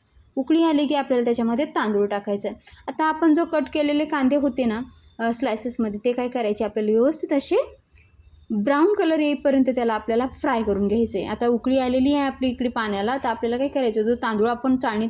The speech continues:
काढून ठेवला होता ना, तो तांदूळ आपल्याला ह्या पाण्यामध्ये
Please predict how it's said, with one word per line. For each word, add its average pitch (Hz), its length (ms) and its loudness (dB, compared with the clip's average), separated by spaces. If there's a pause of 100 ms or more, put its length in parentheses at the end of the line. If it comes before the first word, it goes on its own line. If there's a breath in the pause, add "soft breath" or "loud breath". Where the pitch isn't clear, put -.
काढून 233 240 2
ठेवला 254 260 2
होता 285 180 0
ना, 247 140 -2 (500 loud breath)
तो 320 80 2
तांदूळ 262 460 2
आपल्याला 247 460 0 (380)
ह्या 269 120 -2
पाण्यामध्ये 214 560 -2